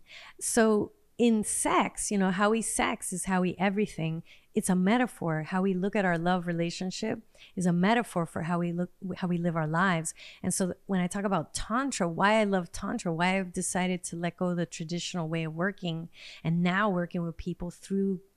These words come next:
gaining more of that access and intimacy to their sexual healing energy is because in Tantra, there's certain ways of believing and thinking and being,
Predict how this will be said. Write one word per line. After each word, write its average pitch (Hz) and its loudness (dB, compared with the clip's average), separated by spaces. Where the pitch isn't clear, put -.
gaining 196 0
more 185 2
of 170 -4
that 160 -2
access - -4
and 175 -4
intimacy 190 -2
to - -14
their 175 -4
sexual - -4
healing 185 0
energy 190 0
is 185 0
because 190 2
in 185 0
Tantra, 240 -2
there's 175 -2
certain 202 -2
ways 185 0
of 170 -4
believing 185 0
and 170 -2
thinking 196 0
and 160 -2
being, 202 2